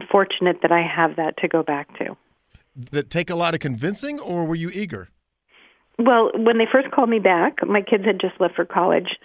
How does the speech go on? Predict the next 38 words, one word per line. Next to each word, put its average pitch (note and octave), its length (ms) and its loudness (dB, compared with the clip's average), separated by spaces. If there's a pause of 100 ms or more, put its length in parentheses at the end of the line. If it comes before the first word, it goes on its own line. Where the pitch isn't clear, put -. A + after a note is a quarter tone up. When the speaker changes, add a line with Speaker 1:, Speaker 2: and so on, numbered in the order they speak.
Speaker 1:
so F#3 180 2
I F3 100 0
w-, F#3 220 0
I G3 120 4 (100)
leapt F3 560 0
on D#3 220 -4
that D#3 180 -4
opportunity E3 760 -2 (500)
to E3 340 0
get E3+ 140 2
out E3 160 2
of E3 60 -4
the D#3+ 80 -6
house D#3 200 0
and D3+ 120 -4
go D3 100 -2
back D3+ 260 -4
to E3 100 -8
work D#3+ 320 -2
because, F3+ 320 -2
you A#3+ 200 0
know, A3+ 120 2
it's A3+ 100 -8
a B3 80 0
really A3+ 300 0
hard E3+ 260 0
time D#3+ 420 -2 (540)
in, E3+ 320 0
in F3 160 2
every B3+ 260 4
woman's D#3 360 0
life D3+ 220 0
when E3 100 -2
their E3+ 100 -2
kids - 280 -2 (120)
go. - 340 -4
It - 180 -6
just, G3 180 -2